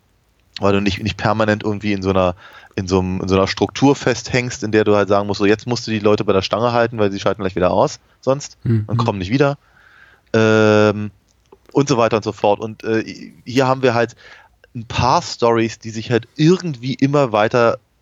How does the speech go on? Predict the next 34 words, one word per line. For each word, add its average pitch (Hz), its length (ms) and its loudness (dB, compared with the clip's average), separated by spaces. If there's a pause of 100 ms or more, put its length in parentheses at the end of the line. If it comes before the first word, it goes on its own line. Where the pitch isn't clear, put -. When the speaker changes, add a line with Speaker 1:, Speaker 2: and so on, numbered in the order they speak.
Speaker 1:
fortführen, 98 1040 -2 (460)
ohne 151 440 2
dass 117 200 -2
sie 120 120 2
halt 117 160 0 (160)
wirklich 139 640 0 (880)
oder 117 260 2 (880)
n-, 156 440 -8
nur 165 200 4
sehr, 147 320 4
sehr 143 220 2
bedingt 131 580 -2
zu - 220 -4
einem, 92 320 -4
zu - 120 -2
einem, 92 340 -4
zu - 140 -6
einem 90 320 -2 (120)
klaren 117 720 0 (1160)
Er-, 104 180 -2
Er-, 104 140 0
Ergebnis 95 480 -2
kommen. 82 240 -4
Na, 98 120 2
natürlich, 113 420 0
wir 101 100 2
haben, 110 160 -2
wir 107 100 0
haben 113 140 -2
die 110 80 -4
Geschichte 117 380 -4
mit 113 100 -2
seiner 120 220 2
Mutter. 135 360 -2